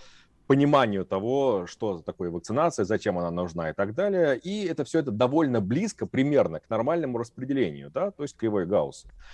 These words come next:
И получается так, что вот два экстремума. С одной стороны, это люди, которые в любом случае пойдут на вакцинацию, даже если это какая-то экспериментальная вакцина, даже если надо будет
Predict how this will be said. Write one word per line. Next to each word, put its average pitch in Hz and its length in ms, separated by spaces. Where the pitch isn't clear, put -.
И 139 120
получается 151 520
так, 220 240
что - 160
вот 117 180
два 117 240
экстремума. 117 680
С - 100
одной 135 260
стороны, 87 480
это 87 460
люди, 95 280
которые 107 520
в 95 180
любом 160 480
случае 90 560
пойдут 95 320
на 87 80
вакцинацию, 82 680
даже 110 260
если 110 240
это 104 80
какая-то 107 380
экспериментальная 120 720
вакцина, 101 440
даже 98 280
если 120 160
надо 117 220
будет 123 300